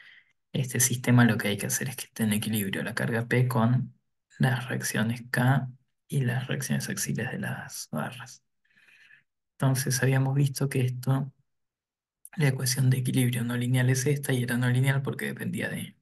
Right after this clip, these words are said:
K por B, hasta ahí sería lineal, pero también de E por A sobre la longitud inicial, que es la rigidez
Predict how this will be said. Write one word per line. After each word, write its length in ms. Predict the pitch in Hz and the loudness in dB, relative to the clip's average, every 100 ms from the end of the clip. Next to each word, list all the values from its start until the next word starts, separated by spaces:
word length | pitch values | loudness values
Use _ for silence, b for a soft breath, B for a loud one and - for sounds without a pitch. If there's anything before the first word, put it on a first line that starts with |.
| - | -4
K 180 | 123 | -2
por 160 | 127 127 | 2 4
B, 240 | 143 147 - _ B | 6 4 0 _ B
hasta 160 | B - | B -2
ahí 100 | 113 | 0
sería 300 | - - 120 | 0 0 0
lineal, 440 | 127 151 156 170 - B B B B B - | 4 4 4 2 -2 B B B B B 0
pero 240 | - 123 | 4 6
también 400 | 110 113 113 117 | 6 6 6 4
de 160 | 113 110 | 2 0
E 40 | |
por 200 | 113 113 | 0 -2
A 100 | 107 | -2
sobre 380 | - 92 - 101 | -4 -6 -8 -4
la 120 | 98 | -4
longitud 400 | 101 104 127 123 | -4 -8 -8 -2
inicial, 320 | 120 120 127 | 0 2 0
que 100 | 123 | -2
es 60 | 123 | -6
la 100 | 120 | -8
rigidez 760 | - 113 - 110 104 - - | -8 -10 -2 -2 -2 -6 -8